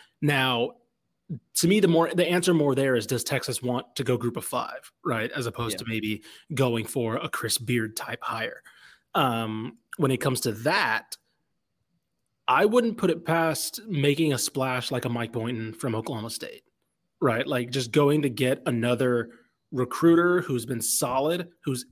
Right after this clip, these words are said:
Speaker 1: has experience in the Big twelve. It'd be a name, right? He's not a Chris Beard type success, but, like, he has had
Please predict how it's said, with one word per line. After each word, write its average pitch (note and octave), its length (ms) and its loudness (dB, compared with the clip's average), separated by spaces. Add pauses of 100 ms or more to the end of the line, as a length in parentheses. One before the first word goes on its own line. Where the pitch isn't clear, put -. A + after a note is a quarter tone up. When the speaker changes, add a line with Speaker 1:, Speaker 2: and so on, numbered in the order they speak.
(180)
Speaker 1:
has C3 160 -2
experience D3+ 400 2
in D3+ 80 2
the B2+ 40 2
Big C3+ 220 2
twelve. C3 420 -2 (640)
It'd B2+ 140 -2
be C#3+ 140 4
a C3+ 40 4
name, B2+ 640 -2
right? C3 180 0
He's C3 140 -2
not C#3+ 160 2
a A2+ 80 0
Chris B2 240 -2
Beard B2+ 280 -2
type E3 200 -2
success, G3 480 -4
but, C3+ 160 0
like, B2 100 -4
he D3 200 -2
has C3 260 0
had B2+ 280 0